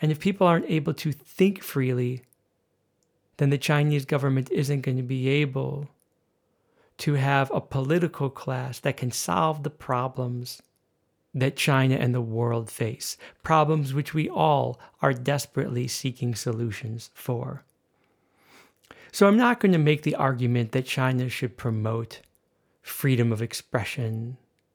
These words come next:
and freedom of worship and freedom of assembly for purely romantic reasons, though I am, I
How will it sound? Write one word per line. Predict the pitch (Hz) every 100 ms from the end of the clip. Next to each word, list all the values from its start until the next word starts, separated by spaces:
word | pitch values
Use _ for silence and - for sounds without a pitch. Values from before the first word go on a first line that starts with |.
| _ _ _ _ -
and | 123
freedom | - 131 120
of | 117 113
worship | 123 117 - 117 113 - 131
and | 113
freedom | 143 123 117
of | 113
assembly | 113 - 120 113 117 117 110 - -
for | - 165
purely | 160 160 156 143 139
romantic | 151 131 123 120 117 127 120 117 -
reasons, | 151 170 127 123 127
though | 127 120 -
I | 123 120 - -
am, | 151 151 117
I | -